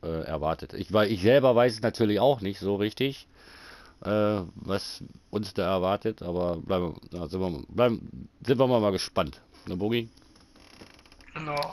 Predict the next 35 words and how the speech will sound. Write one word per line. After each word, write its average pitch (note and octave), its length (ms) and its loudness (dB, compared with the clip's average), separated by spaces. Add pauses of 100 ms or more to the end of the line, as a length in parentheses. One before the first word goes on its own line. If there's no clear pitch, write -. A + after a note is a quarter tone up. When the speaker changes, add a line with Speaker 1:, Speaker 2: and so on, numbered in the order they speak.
(280)
Speaker 1:
<laughs> G2+ 380 2 (840)
Ja, A#2+ 300 8
ähm, C#3 840 6
die, A#2+ 360 8
äh, A2+ 340 8
Gold C3 240 4
Quest F#2+ 300 0
Valley, D#3+ 420 2 (160)
die A2 220 2
werden A#2 300 2
wir G#2+ 200 2 (140)
wahrscheinlich, G2 960 -2
wenn G2 160 2
wir G#2 100 0
es F2+ 80 -4
schaffen G#2 440 0
sollen, F#2+ 600 4
sollten, A2+ 840 0
wenn F#2 140 -2
wir G#2 80 0
dann G2+ 100 0
morgen G2+ 240 0
Abend F#2+ 240 -2
verkaufen, A#2+ 680 -2 (960)
ne, G#2 180 0
Bogi? B2+ 320 0
Also F#2+ 300 -2
wenn G2 120 0
wir G2+ 100 0
es - 60 -6
schaffen, G#2+ 520 -4
Speaker 2:
Genau. D#3+ 160 -8 (800)
Speaker 1:
dass G#2 220 -4
wir G#2 80 0
dann G2 440 -2